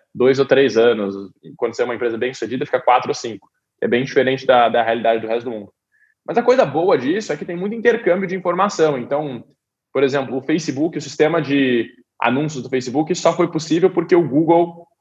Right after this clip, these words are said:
é, porque foi um monte de engenheiro do Google que foi lá fazer. É, e aí aconteceu a mesma coisa com o Twitter. Então,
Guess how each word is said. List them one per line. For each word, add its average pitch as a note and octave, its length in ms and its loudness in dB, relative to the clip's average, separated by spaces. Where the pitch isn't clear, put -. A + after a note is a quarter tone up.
é, C3 380 4
porque C#3+ 300 -8
foi E3 180 -4
um - 20 -2
monte E3 180 -6
de F#3 100 -6
engenheiro F3 240 -2
do E3+ 100 -2
Google D#3+ 320 -2
que - 80 -14
foi D#3+ 140 0
lá D#3+ 120 4
fazer. D3 440 -2
É, A2+ 280 -2
e B2+ 100 -2
aí C#3+ 180 4
aconteceu E3 480 -4
a D#3 40 -2
mesma F3 200 -6
coisa F3 220 -2
com F#3 80 -8
o G3+ 40 -10
Twitter. C#3 460 0
Então, G3 260 -6